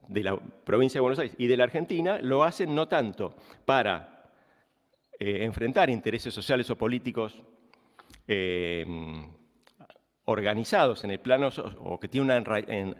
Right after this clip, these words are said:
una, un enraizamiento social, sino que, eh, lo hacen para combatir amenazas que provienen de la cumbre del Estado. Por supuesto, esto está motivado por cuestiones referidas al gasto público,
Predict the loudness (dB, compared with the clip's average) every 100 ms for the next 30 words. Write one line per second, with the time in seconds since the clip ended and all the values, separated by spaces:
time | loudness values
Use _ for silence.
0 | -12 -6 -2 -2 -2 -2 -4 -2 -2 0
1 | 2 4 4 0 -6 -2 0 0 -6 -20
2 | -14 -4 0 4 2 2 0 0 -4 -14
3 | -20 -20 _ -4 0 0 0 4 6 4
4 | 2 -4 2 2 4 0 -2 -14 -20 _
5 | _ _ _ _ 2 6 4 4 2 2
6 | 2 2 0 -4 -2 2 2 2 0 0
7 | 0 0 0 0 -2 -2 -4 -4 -4 -8
8 | -16 _ -4 -4 -2 -2 0 0 0 0
9 | 0 2 2 4 4 4 2 0 -2 -4
10 | -18 -6 -4 -2 -2 -2 -2 -2 -2 2
11 | 0 0 -2 -4 -2 2 2 2 2 0